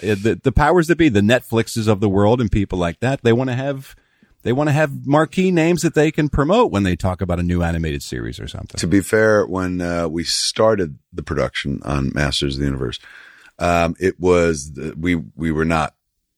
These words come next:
Speaker 2: sag. So, uh, we were going to be
Speaker 1: Oh.
Speaker 2: using complete unknowns across the board. Then our exec, uh, Teddy at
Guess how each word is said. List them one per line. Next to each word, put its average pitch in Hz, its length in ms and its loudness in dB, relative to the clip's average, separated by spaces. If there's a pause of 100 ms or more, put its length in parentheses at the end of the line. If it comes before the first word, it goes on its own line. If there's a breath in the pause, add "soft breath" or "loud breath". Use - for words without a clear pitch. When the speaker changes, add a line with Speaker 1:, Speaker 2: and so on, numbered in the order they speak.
(360)
Speaker 2:
sag. - 460 -2 (500)
So, 76 460 2
uh, 71 280 -2
we 87 160 2
were 82 120 0
going 78 300 -6
to 78 120 -10
be 71 440 -6 (600)
Speaker 1:
Oh. 107 680 0
Speaker 2:
using 73 260 0
complete 73 480 -4 (240)
unknowns 80 460 -4
across 71 340 -6
the - 80 -18
board. 71 380 -8 (120)
Then 87 500 0 (140)
our 76 440 2 (100)
exec, 73 540 -2 (120)
uh, 69 240 -2
Teddy 69 400 0
at 62 140 -10